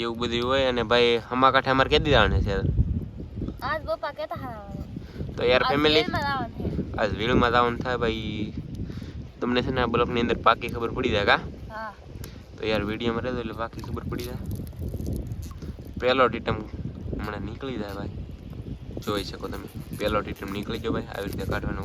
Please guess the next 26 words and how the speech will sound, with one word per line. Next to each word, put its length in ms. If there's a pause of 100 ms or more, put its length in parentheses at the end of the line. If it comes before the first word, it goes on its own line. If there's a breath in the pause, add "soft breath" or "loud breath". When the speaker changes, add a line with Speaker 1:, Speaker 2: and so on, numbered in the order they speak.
Speaker 1:
હોય. 120 (1040)
કેવો 200
મસ્ત 340 (140)
હે? 80 (1400)
આને 140
શું 140
કહેવાય? 220 (380)
Speaker 2:
ટીટમ. 360 (500)
ટીટમ 380
એ 120
કહેવાય 240
ને 100
આને 220
ઝીંગો 260
એ 80
કહેવાય. 360 (360)
Speaker 1:
ભાઈ 160
ટીટમ 340
મચ્છી 300
આવી. 240 (260)
તો 140
ભાઈ 280
એક 140
ટીટમ 400
પહેલો 300
તો 60